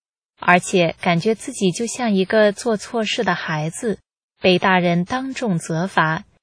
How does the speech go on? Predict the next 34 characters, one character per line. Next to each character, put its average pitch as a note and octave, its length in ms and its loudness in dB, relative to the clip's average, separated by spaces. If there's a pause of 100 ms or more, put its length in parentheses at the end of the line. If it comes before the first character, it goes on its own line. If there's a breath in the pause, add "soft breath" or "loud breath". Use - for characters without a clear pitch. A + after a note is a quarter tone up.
(120)
一 B3+ 160 -6
点 E3+ 280 0
尊 G3 240 0
严 D#3+ 200 0
都 F#3+ 160 0
没 E3 180 0
有， E3 260 -2 (640)
心 G3+ 280 0
里 F3 240 2
很 E3 340 -2
难 D3+ 260 -2
受。 D#3+ 380 0 (1400)
这 B3+ 160 4
时 E3 460 -2 (140)
我 F#3 140 4
想 F3 300 0
到 F3 240 6
师 G#3 260 0
父 F#3 220 0
在 E3 300 -2
转 G#3+ 240 -2
法 E3 160 0
轮 D#3+ 240 0
中 A3+ 220 -2
说 F#3 300 0
的， E3+ 280 2 (800)
有 F#3 160 6
人 G3+ 180 4
说 B3+ 520 0
走 - 220 -2
在 G3+ 220 2
马 D#3+ 240 2
路 A3 240 -4
上， F3 360 2